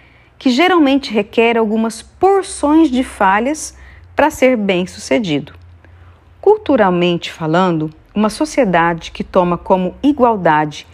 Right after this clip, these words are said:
a vulnerabilidade e a fraqueza terá dificuldades em gerar novas ideias ou novas perspectivas.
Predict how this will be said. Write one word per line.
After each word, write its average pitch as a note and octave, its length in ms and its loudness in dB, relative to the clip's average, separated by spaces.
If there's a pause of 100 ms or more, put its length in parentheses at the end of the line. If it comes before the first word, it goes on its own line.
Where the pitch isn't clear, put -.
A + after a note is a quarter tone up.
(320)
a G3 120 -2
vulnerabilidade E3+ 1400 0
e A#3 100 0
a C4 80 0
fraqueza F3 720 -2 (540)
terá B3+ 320 2
dificuldades G#3+ 1000 -2
em C4 160 0
gerar F3+ 460 0
novas G3+ 560 0
ideias E3+ 720 0
ou B3 160 2
novas G#3+ 600 -4 (460)
perspectivas. - 1200 -6